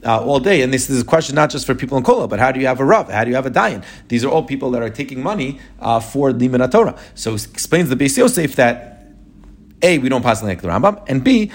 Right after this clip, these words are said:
it's Eis Lashos Hashem Efir Torah Sachem. We need to support these types of individuals in order to continue the, the Masorah. The Biur Halacha adds, he says that even though the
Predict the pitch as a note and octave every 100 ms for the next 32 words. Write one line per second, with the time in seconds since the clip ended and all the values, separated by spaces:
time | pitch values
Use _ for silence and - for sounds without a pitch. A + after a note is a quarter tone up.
0 | - - C3 - - E3+ E3+ D#3+ C#3 D3
1 | C3+ D3+ B2+ D#3+ D#3+ D#3 A3+ E3 C3 C3
2 | C3+ F3+ - C3+ A#2+ A2 E3+ D#3 C#3+ B2+
3 | C#3+ B2 C3+ B2+ D#3 D4+ E3+ E3 - -
4 | - D#3 E3 D#3 D3 C3+ - F#3+ C#3+ D3
5 | - G#2 C3 B2+ B2+ B2 - G#2+ F#2 D#3+
6 | F3 D3 F3 C3+ B2 - - G3+ C3 C3+
7 | - - - B2+ D#3 B2+ C3 C#3 A#3+ G3+
8 | D#3 - C3 A#2+ A#2 A2 G#2+